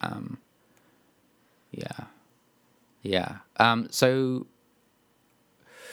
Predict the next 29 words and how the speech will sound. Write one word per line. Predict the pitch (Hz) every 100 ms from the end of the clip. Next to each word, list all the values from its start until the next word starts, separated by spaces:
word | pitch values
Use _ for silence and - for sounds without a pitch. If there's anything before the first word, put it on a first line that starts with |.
| - - - - - - - _ _ _ -
<sighs> | - - - - -
so | - 185
I | 190
don't, | 214 220 -
to | -
be | 214
honest, | 208 -
I | 156 151
think | 185 180
at |
this | 151 -
point | 139
I | 120
<laughs> |
can't | - - - 214 117 -
really | 131 143 151 151 151 - - - - -
tell | 156 151
you | 156
what | 147 151
it | 143
is | 151 147 - - - -
that, | 120 127 117
like, | 120 117 -
put | 139
me | 120
off | 127 123
about | 127 123
Valorant | 127 120 120 120
after | 113 120 - 120 117